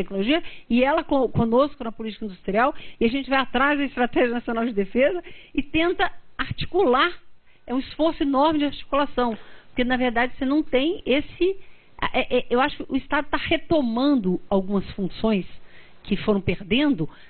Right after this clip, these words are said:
mas ele, esta, ele não retomou. Por exemplo, a Constituição de, de oitenta e oito, no Brasil, ela não exigiu um plano que refletisse qual que é a estratégia do Brasil.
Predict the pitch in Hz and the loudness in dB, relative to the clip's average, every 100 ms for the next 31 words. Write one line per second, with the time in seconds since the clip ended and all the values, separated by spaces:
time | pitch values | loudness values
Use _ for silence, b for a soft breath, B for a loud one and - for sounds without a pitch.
0 | - 240 240 277 - - 277 320 - - | -2 0 2 0 -2 0 0 0 -4 -2
1 | 349 - 254 277 285 285 302 294 247 240 | -2 -2 0 2 2 2 2 4 4 2
2 | B B 262 285 254 - 349 - 320 330 | B B -2 0 -2 0 0 2 0 2
3 | 277 262 202 220 220 208 185 214 269 220 | 2 0 0 0 0 -2 0 2 2 0
4 | - b b b - 262 302 233 160 226 | -10 b b b 0 2 2 0 0 0
5 | 285 185 151 - 214 240 262 302 285 311 | 2 0 -4 -2 2 4 4 4 4 2
6 | 185 254 233 - - - - - _ - | 2 2 2 -6 -18 -20 -20 -20 _ 0
7 | 202 - 202 170 147 - - - 196 170 | 2 4 4 2 -2 -10 -20 -4 0 0
8 | 220 214 190 - 277 - - b - 233 | 2 0 0 0 -2 -2 -12 b -4 -2
9 | 220 233 - 226 - 220 233 208 196 196 | 0 -2 -2 -2 0 2 2 2 0 2
10 | 214 190 147 180 | 2 0 -2 -6